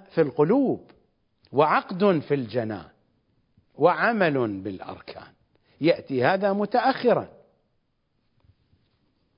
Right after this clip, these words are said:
فأقم وجهك للدين حنيفاً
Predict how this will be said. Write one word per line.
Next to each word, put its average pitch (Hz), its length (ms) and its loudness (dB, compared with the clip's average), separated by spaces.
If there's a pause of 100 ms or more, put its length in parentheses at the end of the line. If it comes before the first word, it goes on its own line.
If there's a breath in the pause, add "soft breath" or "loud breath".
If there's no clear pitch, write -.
(1600)
فأقم 320 580 4
وجهك 220 520 4
للدين 180 720 2
حنيفاً 170 880 0